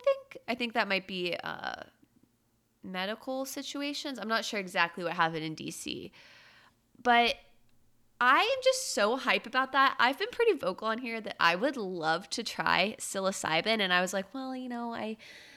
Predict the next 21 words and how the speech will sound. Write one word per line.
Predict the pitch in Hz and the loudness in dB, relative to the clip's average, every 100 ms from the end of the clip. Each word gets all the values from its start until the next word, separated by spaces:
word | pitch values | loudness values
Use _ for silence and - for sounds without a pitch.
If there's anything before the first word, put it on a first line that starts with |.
| - | -16
I'm | 214 | -10
a | |
lawyer, | 220 214 208 202 | -4 -2 0 0
like, | 190 185 180 208 _ | 0 0 -2 -14 _
I, | 208 196 214 | -6 -6 -8
mm, | 226 220 214 214 - | -8 -6 -6 -8 -6
mm, | 240 226 | -6 -6
can't | - 226 220 | -6 -6 -4
really, | 220 214 208 | -4 -4 -2
like, | 208 208 | -4 -4
say | - 202 | -6 0
that." | 202 190 - - 302 | 2 0 -2 -12 -8
But | - 262 | -2 2
now, | 277 392 | 4 6
guys, | 247 254 277 | 6 6 6
I | 214 | 4
can | 240 294 | 4 0
just | 302 285 | -4 -6
go | 208 214 | -2 2
to | 254 | 2
Portland, | 254 226 302 240 233 | 2 0 0 0 -2